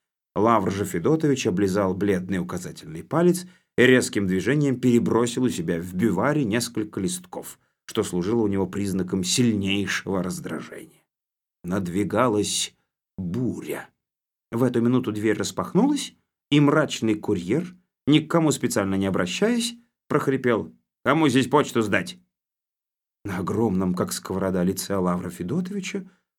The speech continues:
проступило ледяное изумление. «Почему нашей работе мешают?»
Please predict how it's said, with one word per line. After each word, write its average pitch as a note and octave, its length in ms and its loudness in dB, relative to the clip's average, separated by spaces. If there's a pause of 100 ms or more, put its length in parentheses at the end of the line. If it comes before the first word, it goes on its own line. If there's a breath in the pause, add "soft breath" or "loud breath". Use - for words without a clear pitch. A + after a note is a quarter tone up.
(140)
проступило G2 600 -4
ледяное F2 1000 -4 (440)
изумление. F2 960 -8 (840)
«Почему G#2+ 460 0
нашей G#2+ 420 2
работе G#2+ 560 2
мешают?» D#3+ 920 0